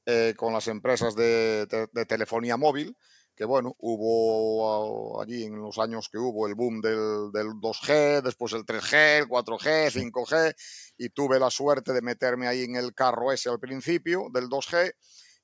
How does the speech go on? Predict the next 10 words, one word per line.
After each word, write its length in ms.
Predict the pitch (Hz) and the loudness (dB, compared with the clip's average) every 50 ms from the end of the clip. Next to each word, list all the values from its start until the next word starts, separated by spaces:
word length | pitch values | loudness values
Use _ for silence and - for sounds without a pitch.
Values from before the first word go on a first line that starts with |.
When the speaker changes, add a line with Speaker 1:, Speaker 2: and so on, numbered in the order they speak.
| _ _ | _ _
Speaker 1:
y, 440 | 143 127 120 120 120 117 - 123 | -10 -8 -6 -6 -6 -6 -8 -8
y 20 | 120 | -4
bueno, 280 | 117 143 147 127 123 | 2 2 2 2 2
eso 140 | 117 - 120 | -2 -4 -4
me 120 | 117 117 - | -4 -4 -4
permitió, 680 | - 110 113 113 113 95 - - 123 123 127 131 127 | -4 -4 -4 -4 -6 -8 -8 -4 0 2 2 2 0
pues, 300 | 120 120 120 113 107 95 | 0 -4 -4 -4 -4 -6
pues, 460 | - - 104 104 104 95 - - - _ _ _ _ _ _ _ _ | -8 -8 -6 -6 -6 -6 -8 -14 -16 _ _ _ _ _ _ _ _
eh, 380 | - 110 110 107 107 104 104 101 | -6 -2 -2 0 0 -2 -4 -4
conocer, 640 | - - 104 101 98 95 - - 107 107 107 107 | -6 -8 -8 -6 -8 -8 -6 -4 -2 0 0 0